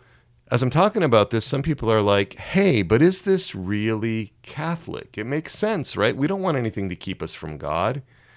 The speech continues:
We don't want anything to get in the way of our salvation. We don't want to be misled, right? We don't want to be lured away. We don't want to be tempted in some way. So we want to talk about that in this episode today.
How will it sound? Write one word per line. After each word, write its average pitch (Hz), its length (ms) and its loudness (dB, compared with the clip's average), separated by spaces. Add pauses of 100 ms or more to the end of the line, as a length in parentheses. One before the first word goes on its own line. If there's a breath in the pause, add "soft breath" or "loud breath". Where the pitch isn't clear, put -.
(540 soft breath)
We 131 280 2
don't 160 140 4
want 139 140 2
anything 101 500 -2
to 90 120 -10
get 92 120 0
in 92 140 0
the 87 80 -2
way 82 220 -2
of 82 120 -4
our 82 140 -2
salvation. 85 640 -2
We 120 100 0
don't 139 160 2
want 117 180 2
to 98 80 2
be 98 280 -4 (240 soft breath)
misled, 135 840 0 (220)
right? 110 160 -2
We 113 100 -2
don't 117 140 -2
want 123 160 0
to 120 60 -2
be 107 200 -4
lured 101 360 0
away. 110 340 0
We 90 140 -2
don't 90 100 -2
want 92 100 -4
to 87 60 -8
be 95 100 -8
tempted 92 500 -6
in 78 140 -8
some 78 240 -8
way. 76 220 -6
So 117 420 2 (580 loud breath)
we 95 140 -4
want 131 240 6
to 156 100 0
talk 120 220 4
about 101 300 0
that 90 160 2
in 90 120 -2
this 87 200 -6
episode 78 580 -6
today. - 440 -10